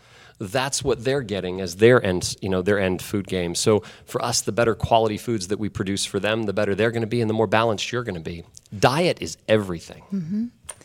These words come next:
Speaker 2: So, um, just to kind of go off the pa-, path a little bit,
Speaker 1: Yeah.
Speaker 2: when you thought you were doing so well, you were only forty years old, and all
Speaker 1: Yeah.
Speaker 2: of a sudden this happened to you.
Speaker 1: Right.
Speaker 2: Was, is there a marker or something to find out? Can we f-, say,
Speaker 1: Boy.
Speaker 2: is there a test that we can take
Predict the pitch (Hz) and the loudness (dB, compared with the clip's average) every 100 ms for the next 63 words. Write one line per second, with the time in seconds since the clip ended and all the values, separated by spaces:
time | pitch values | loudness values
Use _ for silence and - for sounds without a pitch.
0 | - - - 254 247 - 226 220 - 233 | -18 -6 4 6 4 4 2 0 -4 -4
1 | 220 269 240 196 156 180 - 220 202 185 | 0 0 0 -4 -6 -12 -4 -2 -2 0
2 | 180 190 185 160 165 - 190 202 196 175 | 0 0 -6 -8 -12 -8 -4 -4 -4 -6
3 | 165 165 - 160 202 196 214 226 220 202 | -4 -4 -4 0 0 2 0 0 -2 -4
4 | 185 185 185 202 185 170 196 180 170 180 | -4 -6 -8 -6 -6 -6 -6 -6 -6 -6
5 | 165 220 240 233 196 170 185 214 190 - | -4 0 0 0 -2 -4 -4 -4 -6 -4
6 | 202 190 170 165 214 214 208 180 170 175 | -2 -2 -4 -4 0 2 0 -2 -4 -4
7 | 180 170 196 185 175 170 185 190 202 185 | -4 -4 -4 -4 -4 -6 -6 -6 -4 -4
8 | 180 165 160 165 - 110 - 185 190 175 | -4 -4 -4 -6 -4 -6 -4 -2 -2 0
9 | 202 180 214 208 240 247 - 190 180 170 | -2 -2 -2 0 -2 -4 -4 -2 -2 -4
10 | 160 175 247 233 - 208 214 208 208 220 | -6 -6 -6 -6 -4 -6 -4 -8 -8 -8
11 | 196 - 185 185 190 - 190 - - - | -6 -6 -4 -4 -6 -8 -12 -14 -14 -8
12 | 190 185 190 - - - 190 175 180 202 | -6 -4 -4 -6 -6 -2 -2 -2 -4 -4
13 | 196 196 180 - 196 - 185 196 - 190 | 0 0 -2 -2 -2 -2 -6 -6 -6 -8
14 | - - 196 185 | -8 -4 -4 -6